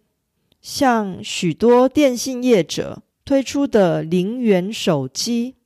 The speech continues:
通常都是有条件的，例如需要绑两年以上的合约。如果消费者提前解约的话，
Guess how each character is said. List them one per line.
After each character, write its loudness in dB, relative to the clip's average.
通 0
常 -2
都 4
是 -2
有 2
条 -2
件 -2
的， -10
例 4
如 2
需 -4
要 4
绑 -4
两 2
年 -2
以 -6
上 -2
的 -2
合 -2
约。 0
如 0
果 4
消 0
费 4
者 0
提 -6
前 -2
解 0
约 2
的 2
话， -2